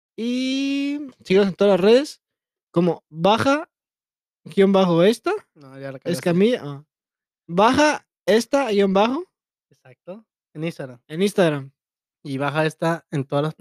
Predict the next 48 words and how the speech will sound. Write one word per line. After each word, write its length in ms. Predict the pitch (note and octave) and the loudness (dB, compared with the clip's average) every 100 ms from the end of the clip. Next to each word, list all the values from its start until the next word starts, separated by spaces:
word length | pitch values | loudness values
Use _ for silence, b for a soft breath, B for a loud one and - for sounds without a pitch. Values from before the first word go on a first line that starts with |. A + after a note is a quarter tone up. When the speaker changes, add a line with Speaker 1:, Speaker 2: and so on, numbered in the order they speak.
| F#3+ | -4
Speaker 1:
todas 140 | F3+ F#3 | 0 0
las 100 | F#3 | 0
Speaker 2:
plataformas. 540 | F3+ D#3 - D3+ C#3 - | 0 -2 -2 -4 -6 -4
Speaker 1:
plataformas. 40 | |
Speaker 2:
En 140 | E3+ C#3+ | -2 0
TikTok 400 | F#3 - G3+ - | -2 0 -2 0
también, 300 | D#3+ D#3+ G3+ | 2 4 4
güey, 80 | |
nomás 180 | F#3+ E3+ | 4 4
que 60 | G3+ | 2
no 80 | G3 | 2
hemos 100 | F3+ | 2
subido 220 | F3+ F#3+ | 2 2
videos, 280 | E3+ F3 F#3 | 2 0 -2
pues, 160 | F3 | -10
porque 220 | - C#3+ C#3 | -16 -16 -10
no 80 | |
hemos 140 | D3 D3+ | -8 -8
grabado. 460 | C3+ C3+ D#3 F3 _ _ _ _ D3+ | -10 -10 -10 -12 _ _ _ _ _
Speaker 1:
Uy, 140 | D#3+ | -2
Speaker 2:
Quedan 140 | E3+ | 0
Speaker 1:
sí, 60 | F#3 | 4
Speaker 2:
como 160 | G#3 F#3+ | 4 6
Speaker 1:
sí. 40 | |
Speaker 2:
cinco 240 | G#3 G3+ G3+ | 4 2 2
capítulos 380 | G#3 G3+ G#3+ G3 | 2 4 2 4
Speaker 1:
Sí, 60 | |
Speaker 2:
que 60 | F3+ | 4
dices 180 | F#3 F3 | 6 4
que 80 | F#3+ | 4
vamos 140 | G3 | 4
a 60 | G3+ | 4
Speaker 1:
llevamos 200 | F3 D#3+ | 4 2
Speaker 2:
grabar 160 | F3 F#3+ | 2 0
y 220 | E3 C#3 C3+ _ _ _ _ | -2 -6 -10 _ _ _ _
Speaker 1:
Te-, 120 | - | 0
Speaker 2:
nomás 140 | D#3+ D3+ | 2 2
quedas 380 | C#3+ C#3 E3+ D#3 | -2 -4 -4 -2
Speaker 1:
el, 80 | D#3+ | -4
Speaker 2:
mal. 100 | E3 | -4
Speaker 1:
el 160 | D#3 D3+ | -6 -4
set, 280 | E3+ F3 E3 | -4 -4 -8
el 120 | D3+ | -10
set, 240 | E3+ E3 | -8 -8
pues, 140 | - F3 | -6 -4
están 180 | E3 E3+ | -4 -2
remodelando 500 | G3 E3 D3 E3+ F3 | -2 -2 -4 -6 -8
aquí 580 | - E3 E3 D#3 C#3+ | -6 -6 -6 -8 -12